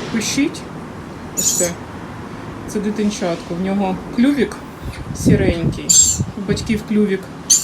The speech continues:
такий помаранчевий, а в нього сіренький. І він ще пищить.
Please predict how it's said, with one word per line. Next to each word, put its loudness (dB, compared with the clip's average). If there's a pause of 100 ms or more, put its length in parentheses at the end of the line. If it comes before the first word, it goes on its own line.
(420)
такий -6
помаранчевий, -2 (240)
а -2
в 0
нього 2
сіренький. -4 (1000)
І -2
він 0
ще -4
пищить. -6